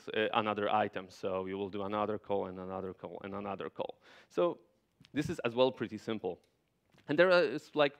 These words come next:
plenty of this kind of stuff. So, uh, even that it requires some kind of changing mindset, how you think about your code and how you're doing stuff, really a lot of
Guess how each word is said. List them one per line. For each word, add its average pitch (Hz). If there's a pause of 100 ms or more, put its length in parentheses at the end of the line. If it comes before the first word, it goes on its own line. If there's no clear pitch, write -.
plenty 135
of 110
this 120
kind 120
of 110
stuff. - (720)
So, 135
uh, 135 (1700)
even 226
that 214
it -
requires 139
some 147
kind 143
of 143 (840)
changing 175
mindset, 147 (460)
how 135
you 127
think 139
about 175
your 190
code 190
and 143
how 143
you're 143
doing 143
stuff, 165 (600)
really 175
a 127
lot 147
of 135